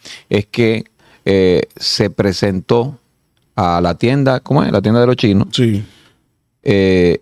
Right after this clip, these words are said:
Speaker 1: incauta el zapato, no pudo avanzar más allá, eh, del negocio para ver, ¿verdad? Para, para ver si había más, eh, de esos zapatos, pero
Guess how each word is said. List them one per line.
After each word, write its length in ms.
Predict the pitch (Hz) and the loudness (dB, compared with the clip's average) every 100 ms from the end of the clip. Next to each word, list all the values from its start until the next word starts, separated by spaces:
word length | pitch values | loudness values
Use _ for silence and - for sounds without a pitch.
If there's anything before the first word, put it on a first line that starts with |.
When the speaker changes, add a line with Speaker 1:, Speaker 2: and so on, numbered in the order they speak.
| _ | _
Speaker 1:
incauta 560 | 110 107 - 123 131 135 | -2 -2 -2 -2 -2 -2
el 60 | |
zapato, 600 | 120 131 139 127 - 117 - | -2 -2 -2 -2 -2 -6 -4
no 300 | 104 104 113 | 0 2 2
pudo 300 | 104 123 127 123 | 0 2 4 2
avanzar 480 | 120 113 127 120 | 2 0 0 0
más 260 | 117 117 113 | 0 0 0
allá, 480 | 120 143 143 123 - _ _ _ _ | 2 2 0 -2 -8 _ _ _ _
eh, 60 | - | -2
del 380 | 90 82 85 87 | 0 2 2 2
negocio 460 | 98 147 139 123 135 | 2 2 0 -2 -2
para 520 | 98 90 87 85 76 | -2 -2 0 0 0
ver, 260 | 85 98 101 | 0 0 2
¿verdad? 320 | 113 139 95 | 2 0 0
Para, 560 | 92 87 82 76 50 - _ _ | 0 0 0 -2 -4 -12 _ _
para 240 | - 85 85 | -6 -2 0
ver 180 | 90 95 | 0 0
si 120 | 98 | 0
había 280 | 92 101 98 | 2 2 2
más, 440 | 104 98 - - _ _ _ - | 0 -2 -6 -10 _ _ _ -6
eh, 300 | 87 87 80 - - - - - | -2 0 -2 -8 -20 -20 -20 -6
de 160 | - 98 | -2 0
esos 220 | 113 107 | 0 0
zapatos, 680 | 117 156 156 98 117 123 - - - - _ - | 0 0 -2 -2 -6 -6 -14 -20 -20 -20 _ -2
pero 420 | 180 160 156 | 0 0 -2